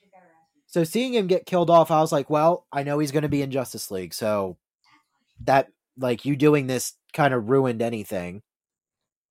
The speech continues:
And then, uh, what everybody loves to point out is, uh, the Martha scene.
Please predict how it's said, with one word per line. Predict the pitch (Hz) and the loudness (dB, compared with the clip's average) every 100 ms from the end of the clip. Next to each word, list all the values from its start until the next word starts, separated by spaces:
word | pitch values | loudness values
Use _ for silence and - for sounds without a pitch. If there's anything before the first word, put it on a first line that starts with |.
| _ _ _ _ _ _ _ _ - | _ _ _ _ _ _ _ _ -6
And | 143 | -2
then, | 151 151 147 | 0 0 0
uh, | 143 135 | 2 2
what | 131 147 | 2 0
everybody | 147 165 185 180 170 | 2 2 2 4 4
loves | 160 165 160 | 6 4 4
to | 165 | -8
point | - 165 147 | -4 -4 -2
out | 143 151 156 | 0 0 -2
is, | 135 139 131 | -2 -2 -2
uh, | 135 123 113 98 - _ _ _ _ _ _ _ _ _ _ _ _ _ | -2 -2 -4 -6 -10 _ _ _ _ _ _ _ _ _ _ _ _ _
the | 131 | -4
Martha | 139 127 143 151 185 | -2 2 2 2 0
scene. | - 185 185 220 | 0 -2 -4 -6